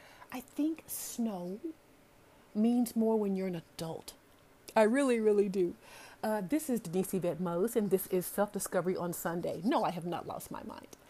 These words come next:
but I am taking advantage of this beautiful gift from nature. When I was a kid, I loved snow.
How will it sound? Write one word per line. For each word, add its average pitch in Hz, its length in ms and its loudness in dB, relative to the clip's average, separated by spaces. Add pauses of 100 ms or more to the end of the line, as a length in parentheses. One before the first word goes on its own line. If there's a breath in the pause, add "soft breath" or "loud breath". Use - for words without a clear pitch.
(320 loud breath)
but 208 160 4
I 214 140 4
am 208 180 0
taking 240 340 0
advantage 185 960 -6 (840)
of 196 120 -2
this 202 160 0
beautiful 202 460 -2
gift 180 400 -4
from 175 360 -8
nature. 175 460 -12 (480 loud breath)
When 214 140 0
I 254 100 -2
was 294 160 -4
a 190 60 -4
kid, 190 460 -4 (520)
I 233 120 -4
loved 180 320 -4
snow. 277 420 -6